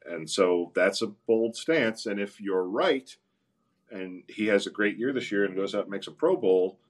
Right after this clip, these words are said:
that's one thing. If you're wrong and he re-injures the foot in week two and is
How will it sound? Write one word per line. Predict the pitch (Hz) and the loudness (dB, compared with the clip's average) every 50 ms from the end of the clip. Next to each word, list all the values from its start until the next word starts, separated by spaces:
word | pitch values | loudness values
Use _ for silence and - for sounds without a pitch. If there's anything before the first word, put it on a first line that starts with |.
| _ _ _ _ _ - | _ _ _ _ _ -10
that's | 95 95 - | -8 -6 -4
one | 123 127 127 123 | -4 -6 -6 -6
thing. | - 92 80 76 - | -6 -8 -8 -10 -10
If | 80 95 92 - | -12 -14 -12 -10
you're | 95 92 | -8 -8
wrong | 85 85 92 110 139 156 123 101 95 95 95 98 85 73 92 | -8 -4 -2 0 2 2 2 2 2 0 -2 -4 -8 -12 -14
and | 92 90 95 | -14 -14 -14
he | 98 92 | -14 -14
re-injures | 87 90 101 107 107 107 107 104 104 95 - | -12 -8 -8 -6 -6 -6 -8 -10 -12 -12 -14
the | - | -18
foot | - - 127 120 117 - - | -8 0 2 2 2 0 -2
in | 101 92 95 | -8 -6 -6
week | 101 98 101 - | -4 -4 -6 -4
two | - 135 139 127 107 101 92 | -2 0 2 4 4 4 2
and | 92 90 | 2 0
is | 90 90 - - - | -4 -6 -8 -10 -14